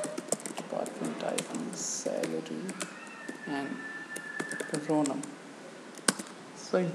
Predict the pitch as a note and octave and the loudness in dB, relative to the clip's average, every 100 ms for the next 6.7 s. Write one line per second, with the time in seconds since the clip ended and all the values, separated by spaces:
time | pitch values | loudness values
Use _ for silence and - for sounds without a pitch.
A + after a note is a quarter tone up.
0 | - F#3+ - - B3 A#3+ F#3 F3+ - D#3+ | 10 10 10 8 8 10 10 10 10 8
1 | E3 D#3 D#3 - - D#3+ D#3+ F3+ G3 F3 | 6 4 4 4 8 8 8 6 8 8
2 | E3 D#3+ - D#3 D#3 - D3 C#3 C#3 - | 6 4 8 8 8 4 4 6 4 2
3 | - A#2 F2+ - - - - - - - | 2 4 4 0 -8 -8 -8 -8 -8 -2
4 | - D#3 F3+ F3+ E3+ E3+ F3 D#3+ D#3+ - | 8 8 8 4 4 6 4 6 4 8
5 | G3+ G3 F3+ D#3+ E3 D#3+ D#3 D3+ D3 D3 | 6 8 4 6 4 4 6 6 4 2
6 | - - E3 - - - - | 2 4 4 4 4 2 0